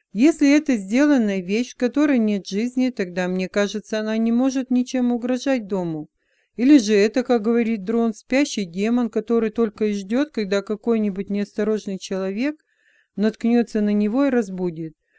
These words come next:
Если мы оставим его в покое, он может спать до конца своих дней или мирно уйти своей дорогой.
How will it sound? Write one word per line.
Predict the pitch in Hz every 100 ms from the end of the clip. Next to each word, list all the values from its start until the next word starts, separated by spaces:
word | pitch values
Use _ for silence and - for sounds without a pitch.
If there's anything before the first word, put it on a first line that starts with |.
| _ -
Если | 269 320 302
мы | 277 285
оставим | 285 311 311 277
его | 262 269
в | 262
покое, | 269 269 330 320 233
он | 233
может | 240 233 -
спать | - 247
до | 220
конца | 226 233 214 240
своих | - 226 214
дней | 208 240 262
или | 226 208
мирно | 202 208 208 202
уйти | 202 - 220
своей | - 202 202 196
дорогой. | 180 196 254 277 190 160